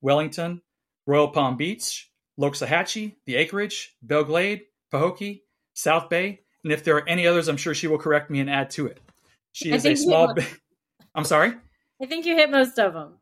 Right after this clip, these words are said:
Speaker 1: Okay. She's also a small business owner, former healthcare worker, former Palm Beach County middle school teacher, and now she works in real estate. She serves her community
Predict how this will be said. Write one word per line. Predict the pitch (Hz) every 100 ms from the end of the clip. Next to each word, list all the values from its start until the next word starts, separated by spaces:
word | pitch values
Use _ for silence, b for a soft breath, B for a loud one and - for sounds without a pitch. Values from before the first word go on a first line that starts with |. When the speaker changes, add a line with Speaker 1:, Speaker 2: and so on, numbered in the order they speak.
| _
Speaker 1:
Okay. | 151 147 135 - _ _ _
She's | - 160 151
also | 165 160 165 156
a | 147 139 131
small | - 165 165
business | 160 170 160 -
owner, | 170 185 196 -
former | - 156 151
healthcare | 135 160 165 185 170
worker, | 175 180 208 220 _ _ _ _
former | 165 202 220
Palm | 196 196
Beach | 190 -
County | - 180 170
middle | 151 139 180
school | 226 - 117
teacher, | - 113 - 120 175 _ _ _ _ -
and | 127
now | 147 170
she | -
works | 139 147 147
in | 139 131
real | 139
estate. | 131 - 101
She | - -
serves | 143 139
her |
community | 143 135 135 127